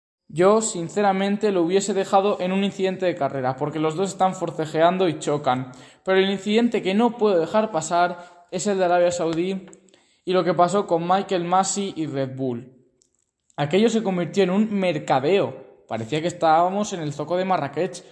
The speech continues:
cuando Michael Masi le dice a Horner, "Esta es mi oferta". Sale segundo, que se equivoca, porque Esteban Ocon estaba en medio de los dos, y si no lo aceptas, lo pasa a comisarios. Y Horner responde, "Deja que lo meditemos internamente".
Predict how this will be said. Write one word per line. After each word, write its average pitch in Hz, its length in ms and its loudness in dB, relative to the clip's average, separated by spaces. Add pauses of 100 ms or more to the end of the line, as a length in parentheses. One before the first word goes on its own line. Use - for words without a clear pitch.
(100)
cuando 151 220 -2
Michael 165 320 0
Masi 165 280 -2
le 165 100 0
dice 165 180 2
a 151 100 -2
Horner, 135 400 0 (200)
"Esta 190 320 2
es 196 80 2
mi 175 120 -2
oferta". 151 600 -2 (220)
Sale 180 280 4
segundo, 208 840 0
que 151 120 -8
se 147 140 -6
equivoca, 180 800 -2
porque 143 260 -8
Esteban 165 440 2
Ocon 156 420 2
estaba 151 440 0
en 139 160 -2
medio 160 320 -2
de 151 100 0
los 160 260 0
dos, 190 360 -2 (420)
y 165 80 -6
si 143 160 -4
no 165 100 0
lo 208 60 4
aceptas, 226 680 0 (180)
lo 160 140 0
pasa 170 220 0
a 190 60 -2
comisarios. 139 760 -2 (160)
Y 156 100 -8
Horner 175 360 0
responde, 135 840 -4
"Deja 180 240 -2
que 240 100 0
lo 214 80 4
meditemos 190 480 0
internamente". 139 960 -2